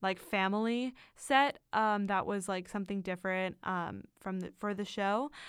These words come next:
Um, it was also interesting just to see, like, Petra's character become a mom, because she's so not the type that would be a mom and be, like, having maternal instinct, which I guess they explored a little bit.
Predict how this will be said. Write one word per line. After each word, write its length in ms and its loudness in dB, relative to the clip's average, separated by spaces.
Um, 200 4
it 20 2
was 100 0
also 220 2
interesting 420 0
just 160 -4
to 80 -8
see, 140 -4
like, 180 -2
Petra's 320 -6
character 440 -4
become 260 -6
a 80 -2
mom, 380 0
because 220 -10
she's 240 -8
so 300 0
not 320 0
the 80 -8
type 320 -2
that 160 0
would 100 -2
be 120 -4
a 80 -2
mom 420 0
and 100 -6
be, 120 -4
like, 200 -6
having 260 2
maternal 420 -4
instinct, 520 -6
which 180 -6
I 80 -4
guess 200 -6
they 120 -6
explored 540 -6
a 80 -4
little 260 -4
bit. 280 -4